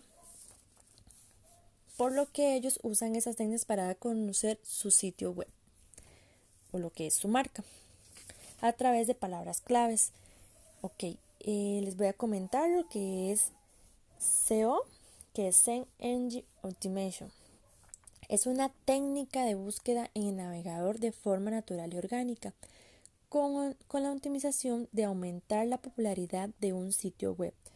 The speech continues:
por medio de rastreo de motores de búsqueda. Para ello aparece en, tiene que aparecer entre los primeros cinco lugares en la posición. Tiene que tener un ranking, debe mantener este ranking, no puede salir dentro de esas cinco posiciones.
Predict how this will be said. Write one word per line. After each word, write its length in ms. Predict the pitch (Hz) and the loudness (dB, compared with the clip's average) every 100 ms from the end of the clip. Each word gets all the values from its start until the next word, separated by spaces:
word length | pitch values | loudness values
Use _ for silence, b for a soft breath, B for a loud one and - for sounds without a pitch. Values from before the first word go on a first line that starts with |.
| B B B - | B B B 0
por 160 | 269 254 | 0 2
medio 340 | 220 202 220 | 2 2 2
de 80 | 226 | 0
rastreo 560 | 185 - - 175 190 - b b b b - B B B B | -2 -6 -6 -10 -10 -14 b b b b -20 B B B B
de 140 | 208 214 | -2 0
motores 500 | 185 170 175 175 180 | 0 0 -2 -2 -2
de 120 | 185 | -2
búsqueda. 560 | 220 269 - 262 247 247 | 0 0 0 -2 -2 -2
Para 340 | 208 190 175 | -4 -4 -4
ello 160 | 175 202 | -4 -4
aparece 880 | 202 190 185 180 - 214 208 196 - | -4 -4 0 2 2 0 -2 -4 -8
en, 480 | 190 180 175 170 165 - | -10 -8 -6 -8 -8 -4
tiene 160 | 208 | -4
que 80 | 233 | -2
aparecer 260 | 240 214 190 | -4 -2 -2
entre 240 | 208 208 | -4 -4
los 160 | 202 - | -6 -6
primeros 360 | - 175 196 | -8 -8 -4
cinco 420 | - 269 262 - 254 | -4 -2 -2 2 2
lugares 540 | 202 180 170 180 - - _ - | 2 -2 -2 -2 -4 -4 _ -12
en 40 | |
la 60 | 175 | -10
posición. 500 | 180 190 - 226 233 B B B B - | -8 -6 -4 -4 -6 B B B B -4
Tiene 180 | 190 196 | -4 -2
que 80 | |
tener 240 | - 175 170 | -6 -6 -4
un 200 | 185 196 | -4 0
ranking, 560 | 262 285 262 233 226 226 - _ | 0 0 -4 -4 -4 -6 -18 _
debe 240 | 190 190 202 | -2 0 0
mantener 560 | 220 220 208 175 202 | 0 0 -4 -4 -4
este 220 | 240 - 185 | -4 -4 -4
ranking, 360 | 180 180 180 | -6 -6 -8
no 100 | 185 | -8
puede 340 | - 254 254 254 | -2 2 2 0
salir 220 | 220 202 | -2 -2
dentro 280 | 220 208 196 | -2 -4 -4
de 80 | |
esas 100 | 190 | -2
cinco 260 | 220 214 226 | 0 0 -2
posiciones. 680 | - 196 175 175 170 175 | -4 -4 -4 -6 -10 -12